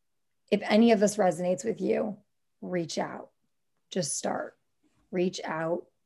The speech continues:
and share what's going on in your world. So I can either be a source to you, and maybe it's the work that I do, or maybe I know somebody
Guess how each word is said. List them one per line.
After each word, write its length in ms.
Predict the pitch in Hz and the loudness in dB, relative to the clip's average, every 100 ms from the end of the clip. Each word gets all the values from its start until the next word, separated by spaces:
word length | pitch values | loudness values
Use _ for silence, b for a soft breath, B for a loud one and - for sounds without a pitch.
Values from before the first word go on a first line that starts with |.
| _ _ _ - | _ _ _ -8
and 220 | 185 175 | -6 -4
share 340 | - - 170 | -6 -4 -2
what's 220 | 165 - | -2 -4
going 220 | - - 240 | -6 -6 -4
on 120 | 226 | -4
in 60 | |
your 140 | 226 214 | -4 -4
world. 420 | - - - 208 _ | -6 -8 -8 -12 _
So 160 | - - _ - | -18 -18 _ -2
I 200 | 180 196 | 2 2
can 180 | 185 - | 0 -2
either 200 | 196 180 | 0 0
be 220 | 185 180 | -2 -4
a 100 | 202 | -6
source 500 | - 202 185 175 - | -6 -4 -2 -4 -8
to 120 | - | -10
you, 520 | 220 190 185 196 202 202 B B B - | -4 2 4 4 2 -4 B B B -4
and 120 | 185 | 0
maybe 200 | 190 180 | 2 2
it's 120 | 185 | 2
the 80 | 202 | 0
work 240 | 185 175 - | -2 -2 -6
that 100 | - | -6
I 260 | 208 180 | 2 2
do, 480 | 180 208 196 196 208 b b b - | 2 0 2 2 -2 b b b -6
or 80 | 190 | 0
maybe 480 | 185 185 185 185 - | 2 2 2 0 -2
I 180 | - | -4
know 300 | 180 175 180 | -4 0 0
somebody 640 | 170 - 185 220 214 240 | -2 -4 -4 -4 -6 -8